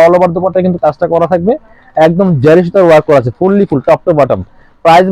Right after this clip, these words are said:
মাত্র পনেরোশো নব্বই টাকা, এগুলো উনিশশো পঞ্চাশ টাকার ড্রেস। আজকের এটার মধ্যে আরেকটা কালার আছে, মেরুন কালার,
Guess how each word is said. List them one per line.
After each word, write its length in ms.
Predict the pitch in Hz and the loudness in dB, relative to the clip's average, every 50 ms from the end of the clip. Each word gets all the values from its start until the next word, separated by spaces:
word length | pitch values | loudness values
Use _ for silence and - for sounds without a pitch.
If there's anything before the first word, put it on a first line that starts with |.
| 196 | -2
মাত্র 180 | 190 185 - - 214 202 - | -2 -2 -2 -2 -2 -2 -2
পনেরোশো 280 | - 202 202 208 - 208 190 | -2 -2 -2 -2 -2 -2 -4
নব্বই 200 | 190 180 196 175 160 | -2 -2 0 0 0
টাকা, 100 | 135 123 127 | 0 2 0
এগুলো 160 | 139 160 170 180 | 2 2 0 0
উনিশশো 180 | 185 190 - 208 190 | -2 -2 -4 -4 -2
পঞ্চাশ 180 | 196 196 175 - | -2 -4 -2 -2
টাকার 140 | 202 175 156 113 | -2 -2 -2 -2
ড্রেস। 160 | 113 107 - - _ _ _ _ _ - - _ - 139 | -4 -4 -6 -8 _ _ _ _ _ -20 -14 _ -2 -2
আজকের 400 | 156 - - _ 208 202 208 220 - - - _ _ _ | -2 -2 -4 _ 0 2 2 2 0 -4 -10 _ _ _
এটার 140 | - 151 175 180 | -2 -2 0 0
মধ্যে 140 | 190 185 196 185 | 0 2 2 4
আরেকটা 200 | 185 180 214 190 - | 4 2 2 2 2
কালার 180 | 180 180 185 185 185 | 4 4 4 4 2
আছে, 120 | - 269 277 - - - 143 | 2 -2 -4 -4 -4 -2 0
মেরুন 220 | 147 156 165 180 185 - | 2 2 2 2 2 2
কালার, 220 | 170 156 123 107 | 2 4 4 2